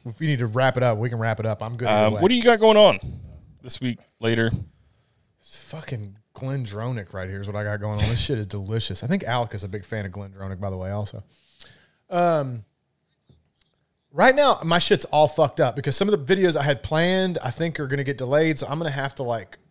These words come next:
Speaker 1: reorganize my shooting schedule around that and put something out before I w-, some shit got delayed and getting to me in time to do videos and stuff. So, um, I'm not real sure at this point. The goal for this month was to get out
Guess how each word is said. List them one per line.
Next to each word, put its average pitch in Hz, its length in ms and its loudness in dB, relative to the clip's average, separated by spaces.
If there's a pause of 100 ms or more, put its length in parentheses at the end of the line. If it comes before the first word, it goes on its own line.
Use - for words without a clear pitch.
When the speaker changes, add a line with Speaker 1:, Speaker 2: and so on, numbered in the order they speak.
(460)
Speaker 1:
reorganize 143 800 0
my 117 120 -4
shooting 147 380 0
schedule 160 480 0
around 135 440 -4
that 170 260 2
and 117 200 -14 (380)
put 160 160 -6
something 139 320 -4
out 135 300 -4
before 147 680 -2
I 123 60 -6
w-, 120 160 -6 (1500)
some 156 180 -8
shit 208 280 4
got 185 160 0
delayed 165 480 2
and 131 180 -8
getting 156 280 0
to 156 120 -2
me 160 120 0
in 143 100 -2
time 147 260 -2
to 139 60 -2
do 127 120 -4
videos 147 420 0
and 131 100 -8
stuff. 139 500 0
So, 117 460 -8 (500)
um, 104 460 -10 (560)
I'm 127 120 -4
not 131 220 -6
real 123 120 -6
sure 104 220 -8
at 95 100 -14
this - 120 -12
point. 85 280 -20 (520)
The 135 80 -10
goal 202 320 8
for 156 120 -4
this 135 220 0
month 123 420 -6
was 127 240 -10
to 120 100 -14
get 127 200 -8
out 117 360 -4